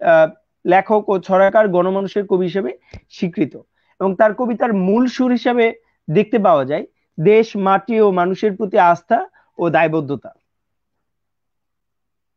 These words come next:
কবির কাব্যগ্রন্থ সম্পর্কে আমরা এবার জেনে নিব।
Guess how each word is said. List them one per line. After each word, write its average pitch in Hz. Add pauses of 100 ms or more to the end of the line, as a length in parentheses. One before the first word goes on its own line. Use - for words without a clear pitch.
(760)
কবির 175
কাব্যগ্রন্থ 185
সম্পর্কে 190
আমরা 160
এবার 139
জেনে 143
নিব। 139